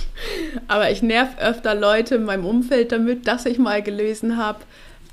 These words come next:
ähm, dass man nach dem Zähneputzen kein kohlensäurehaltiges Wasser mehr trinken soll. Also kein Sprudelwasser mehr,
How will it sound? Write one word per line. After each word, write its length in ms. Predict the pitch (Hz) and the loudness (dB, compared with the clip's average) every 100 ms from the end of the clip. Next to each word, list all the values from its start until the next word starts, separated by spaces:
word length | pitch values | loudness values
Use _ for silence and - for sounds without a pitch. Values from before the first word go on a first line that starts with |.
| - | -4
ähm, 500 | 220 208 202 208 208 | 0 0 0 -2 -4
dass 180 | 208 214 | -6 -4
man 120 | 196 | -4
nach 160 | 190 196 | -2 -2
dem 120 | 233 | -2
Zähneputzen 560 | 226 208 220 208 - 220 | -2 -2 -2 -6 -6 -6
kein 260 | - 214 220 | -4 -6 -4
kohlensäurehaltiges 960 | 226 220 208 196 196 196 185 196 196 | -4 -2 -2 -2 -2 -4 -4 -4 -6
Wasser 260 | 196 196 196 | -4 -4 -4
mehr 140 | 196 | -8
trinken 380 | - 208 - 226 | -8 -10 -8 -8
soll. 220 | 226 220 233 - - - - | -6 -6 -6 -10 -20 -18 -12
Also 140 | 185 | -8
kein 200 | 170 208 208 | -6 -6 -6
Sprudelwasser 640 | - 208 208 208 214 220 | -8 -6 -6 -6 -8 -10
mehr, 240 | 220 220 | -8 -10